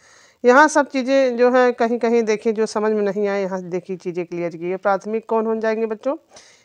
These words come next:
ये हमें पूछते हैं, इसीलिए इसको कोष्ठक में कर दिया है। दि-, दिल्ली शिल्पी चक्र कला समूह की स्थापना कब हुई है? पच्चीस मार्च उन्नीस सौ उनचास को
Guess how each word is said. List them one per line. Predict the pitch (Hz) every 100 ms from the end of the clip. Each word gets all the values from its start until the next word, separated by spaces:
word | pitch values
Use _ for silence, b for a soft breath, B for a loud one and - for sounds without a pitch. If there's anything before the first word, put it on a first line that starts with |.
| b 220
ये |
हमें | 220 226 220
पूछते | 226 214
हैं, | 226
इसीलिए | 226 262 254
इसको | 254 247
कोष्ठक | 240 220 - 226
में | 214 214
कर | 202 180
दिया | 175 180
है। | 175 208
दि-, | 190 202 _ b b b b b
दिल्ली | 208 226 247 262
शिल्पी | 247 226 254
चक्र | - 220 226
कला | 220 214 220
समूह | 208 208
की | 208 214
स्थापना | 196 190 180 196 196
कब | 208 190
हुई | 202
है? | 202
पच्चीस | 214 196 233 220
मार्च | 185 185 190 - _ _ _ _ _ _ _ _ _ - - B B B _ 202
उन्नीस | 202 214 220
सौ | 233 202
उनचास | 190 190 190 190
को | -